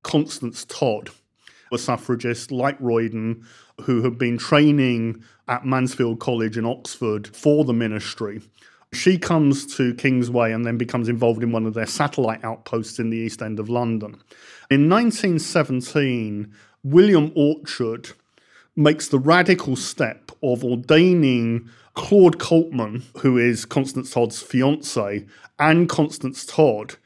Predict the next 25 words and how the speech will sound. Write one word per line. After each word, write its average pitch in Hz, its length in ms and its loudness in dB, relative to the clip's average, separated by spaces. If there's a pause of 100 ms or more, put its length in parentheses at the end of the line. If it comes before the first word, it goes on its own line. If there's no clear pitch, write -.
(280)
as 127 380 0
ministers. 117 840 -2
He 135 140 0
also 117 260 0
marries 123 480 4
them 110 240 -4
on 110 140 -6
the 113 100 -6
same 107 300 -4
day, 110 300 2 (340)
so 123 120 -2
they 110 60 2
become 127 300 -2
a 120 60 0
married 131 580 2
couple 120 440 -2
of 113 220 -2
ministers. 117 680 -6 (540)
Constance 208 600 0
Todd 151 420 0
Coltman 123 680 -2 (640)
is, 143 600 6
in 143 400 2
English 180 520 2
history, 113 720 -4